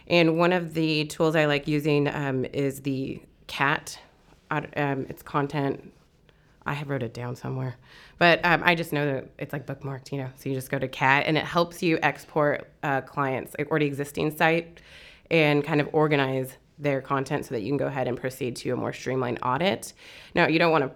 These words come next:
present the whole gnarly spreadsheet to them,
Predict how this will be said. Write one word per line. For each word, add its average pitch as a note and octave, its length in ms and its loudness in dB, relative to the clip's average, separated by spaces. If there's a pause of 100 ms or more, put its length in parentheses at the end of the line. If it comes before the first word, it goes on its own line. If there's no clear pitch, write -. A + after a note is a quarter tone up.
(140)
present D#3+ 540 2
the D#3+ 80 2
whole C#3 400 -2 (800)
gnarly D#3 360 4
spreadsheet E3 600 0
to D#3+ 120 0
them, C#3 360 4